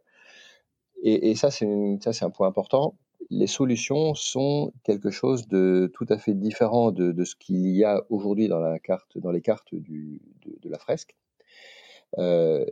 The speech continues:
les cartes, elles représentent des éléments du changement climatique. C'est que des cho-, des faits très objectivables, euh, qui sont, euh, qu'on peut sourcer, qui sont basés sur des éléments scientifiques. Alors que les solutions sont d'une nature très différente. Les solutions, c'est des décisions, euh, personnelles, politiques, subjectives.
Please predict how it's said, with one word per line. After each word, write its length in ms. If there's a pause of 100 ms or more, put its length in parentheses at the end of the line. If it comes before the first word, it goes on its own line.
(120)
les 140
cartes, 300
elles 60
représentent 540
des 240
éléments 240
du 60
changement 300
climatique. 480
C'est 140
que 120
des 100
cho-, 180
des 180
faits 340 (220)
très 260
objectivables, 760
euh, 340
qui 160
sont, 400
euh, 320
qu'on 100
peut 120
sourcer, 520
qui 120
sont 180
basés 260
sur 160
des 160
éléments 220
scientifiques. 500 (720)
Alors 240
que 80
les 80
solutions 540
sont 180
d'une 140
nature 220
très 120
différente. 380
Les 80
solutions, 420
c'est 240
des 120
décisions, 520
euh, 140
personnelles, 500
politiques, 460
subjectives. 640